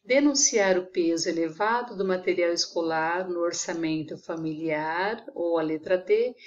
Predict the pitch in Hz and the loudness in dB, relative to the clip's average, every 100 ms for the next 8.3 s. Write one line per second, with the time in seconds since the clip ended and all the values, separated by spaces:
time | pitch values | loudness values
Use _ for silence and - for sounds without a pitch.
0 | - - - 269 302 - 262 226 202 196 | -20 -18 -4 -4 -4 2 2 4 -2 -2
1 | 196 196 - 190 - - 175 175 185 - | -2 -4 -6 -4 -4 0 2 4 2 0
2 | 175 165 156 175 170 160 170 202 202 247 | 0 -2 -4 -4 -2 0 0 -2 -4 -6
3 | 254 - - - - - 180 - 175 170 | -4 -4 -6 -16 -18 -8 -8 0 2 2
4 | - 165 156 156 147 165 165 165 190 220 | 0 0 2 0 -2 -2 -2 0 2 0
5 | 247 247 - 185 180 - - 262 285 269 | -2 -6 -2 0 -2 -4 4 4 4 0
6 | 185 226 214 - - 202 196 196 196 185 | -6 -4 -4 -4 -2 0 0 -2 -2 -2
7 | 185 185 175 170 165 165 160 - 190 185 | -2 -2 0 0 -2 -2 -2 0 0 2
8 | 180 196 247 | 2 -2 -6